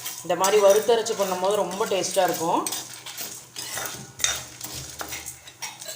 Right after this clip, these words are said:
பருப்பெல்லாம் ஒரு பாதி வறுபட்டு வந்தாச்சு.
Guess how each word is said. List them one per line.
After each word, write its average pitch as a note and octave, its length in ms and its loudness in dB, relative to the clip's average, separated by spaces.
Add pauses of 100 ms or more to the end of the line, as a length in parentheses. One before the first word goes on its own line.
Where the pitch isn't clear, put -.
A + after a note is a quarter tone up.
(1700)
பருப்பெல்லாம் A3+ 680 6
ஒரு G3 100 4 (100)
பாதி G#3 360 10
வறுபட்டு G#3 400 4
வந்தாச்சு. F3+ 400 2